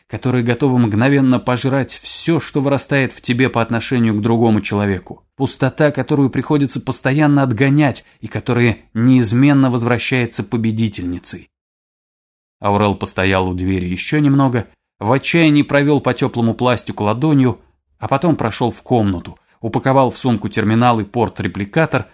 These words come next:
как попало скомкал в клубок немногочисленные провода, огляделся и направился к выходу. Входную дверь он запирать не стал, хватит на сегодня запертых дверей. Спускаясь, он набрал мобильник Рустеха. «Слушаю», спустя несколько мгновений донеслось в ответ.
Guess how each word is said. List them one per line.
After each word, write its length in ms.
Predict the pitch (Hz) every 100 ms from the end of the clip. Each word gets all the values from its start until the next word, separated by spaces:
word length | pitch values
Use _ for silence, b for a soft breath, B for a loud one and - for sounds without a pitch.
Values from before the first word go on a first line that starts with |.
| b b
как 200 | 143 -
попало 360 | 127 147 131
скомкал 480 | 110 - 127 110 117
в 100 | -
клубок 400 | 117 120 123 117
немногочисленные 800 | 113 107 107 - 117 - 98 98
провода, 580 | - 101 110 143 143 - _
огляделся 880 | - 113 110 101 127 156 - 123 104 _ _ _ _
и 80 | 151
направился 580 | 131 110 110 92 90 95
к 120 | -
выходу. 420 | 92 - 87 - _ _ _ _ _ _ _ -
Входную 320 | 175 190 185
дверь 220 | 156 165
он 100 | 147
запирать 380 | 131 135 127 123
не 80 | 117
стал, 440 | - 95 82 - _
хватит 420 | - 143 - 92
на 80 | 98
сегодня 380 | 101 95 87
запертых 540 | 87 95 87 87 90 90
дверей. 420 | 90 87 80 _ _ _ _ _ _ _ -
Спускаясь, 680 | - 113 - 151 147 127
он 100 | 120
набрал 320 | 113 110 120 113
мобильник 480 | 107 107 104 101
Рустеха. 580 | 101 98 - 90 - - _ _ _ _ _ -
«Слушаю», 540 | 156 185 165 120 90
спустя 340 | - 110 -
несколько 420 | 104 98 - 101 101
мгновений 500 | 98 113 143 147 127
донеслось 460 | 120 113 120 113
в 40 | 107
ответ. 340 | 101 98 -